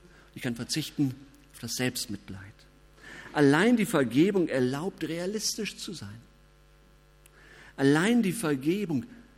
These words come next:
verhindert doch die Resignation. Und ich möchte noch einmal auf den Anfang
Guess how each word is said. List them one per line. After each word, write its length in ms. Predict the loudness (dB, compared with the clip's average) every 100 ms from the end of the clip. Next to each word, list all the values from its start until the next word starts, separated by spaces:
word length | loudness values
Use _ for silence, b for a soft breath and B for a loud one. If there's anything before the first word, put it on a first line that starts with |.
| _
verhindert 440 | -10 -8 -4 -4 -6
doch 120 | -10
die 100 | -8
Resignation. 640 | -6 -8 -8 -10 -10 -16 -18 -20 -20 _ _ _ _ _ _ _ _ _ _ _ _ _ _ _ _ _ _ _ _ _ _ _ -20 -20 B B B B B B B -2
Und 60 | 0
ich 80 |
möchte 420 | 2 4 6 6 4
noch 180 | 2
einmal 340 | -2 -2 -2 -2
auf 180 | -6 -4
den 200 | -6 -4
Anfang 360 | -4 -6 -10